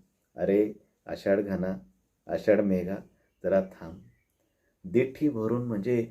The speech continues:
दृष्टी भरून, डोळे भरून तुझी करुणा, तू ह्या पृथ्वीवर, अ, तुझ्या वर्षावाने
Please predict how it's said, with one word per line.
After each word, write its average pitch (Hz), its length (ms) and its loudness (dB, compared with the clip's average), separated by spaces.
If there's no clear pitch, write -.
दृष्टी 127 540 -6
भरून, 110 460 0
डोळे 120 380 8
भरून 110 580 0
तुझी 117 300 -4
करुणा, 107 720 6
तू 120 120 0
ह्या 110 320 6
पृथ्वीवर, 104 540 0
अ, 98 180 2
तुझ्या 98 600 -2
वर्षावाने 104 1000 0